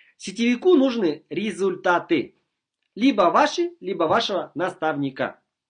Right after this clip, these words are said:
По-другому никак. Если вы в самом начале, то результаты наставника расскажите. Если вы, у вас уже есть опыт, да, то расскажите именно свои результаты. Результаты выглядеть должны быть так.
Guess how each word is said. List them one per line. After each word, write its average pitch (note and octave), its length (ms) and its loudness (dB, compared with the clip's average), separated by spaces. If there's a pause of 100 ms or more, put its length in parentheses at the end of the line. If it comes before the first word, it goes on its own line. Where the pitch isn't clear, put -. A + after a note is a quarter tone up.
(160)
По-другому F#3 440 4
никак. G3+ 300 -2
Если A#3+ 180 -2
вы G#3 80 -4
в F3+ 60 -10
самом G#3 240 0
начале, C4 400 0
то F#3 200 0
результаты F3+ 440 0
наставника D#3+ 500 -2
расскажите. A#2 500 -12
Если E3 560 -2 (300)
вы, E3+ 480 2
у E3 220 -4
вас E3+ 180 0
уже D3+ 160 0
есть D3+ 220 -2
опыт, F3+ 360 -2
да, B3 260 0 (280)
то E3 560 2
расскажите F3+ 640 -4
именно G3 320 -4
свои F#3 240 2
результаты. D3 500 -4
Результаты F#3 560 0
выглядеть G3+ 320 -6
должны D#3+ 300 -2
быть D#3 200 -6
так. A2 280 -4